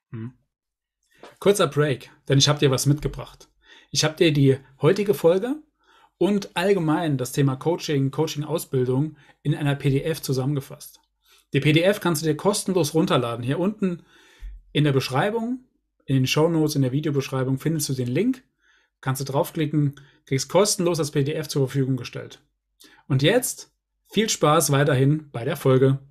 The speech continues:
Sehr spannend. Also es gab, wie du gesagt hast, so ein einschneidendes Erlebnis, ähm,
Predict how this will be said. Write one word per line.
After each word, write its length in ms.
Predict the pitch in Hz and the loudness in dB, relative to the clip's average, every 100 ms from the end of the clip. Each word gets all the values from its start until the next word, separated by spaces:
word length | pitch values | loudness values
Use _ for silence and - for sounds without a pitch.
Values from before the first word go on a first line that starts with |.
| _ | _
Sehr 140 | _ 120 | _ -20
spannend. 380 | - 127 113 _ _ _ _ _ | -16 -16 -16 _ _ _ _ _
Also 160 | - 107 | -12 -10
es 80 | 110 | -6
gab, 280 | 120 - - _ _ | -6 -8 -18 _ _
wie 60 | 131 | -4
du 80 | 123 | 0
gesagt 240 | 123 131 | 0 2
hast, 100 | 139 | 2
so 60 | 127 | 2
ein 120 | 147 | 2
einschneidendes 640 | 131 139 - 135 131 139 | 2 2 2 2 4 2
Erlebnis, 680 | 131 120 143 165 190 - - _ _ _ _ _ _ - | 2 0 0 0 -2 -4 -12 _ _ _ _ _ _ -10
ähm, 540 | 139 127 123 120 120 | -6 -4 -4 -4 -6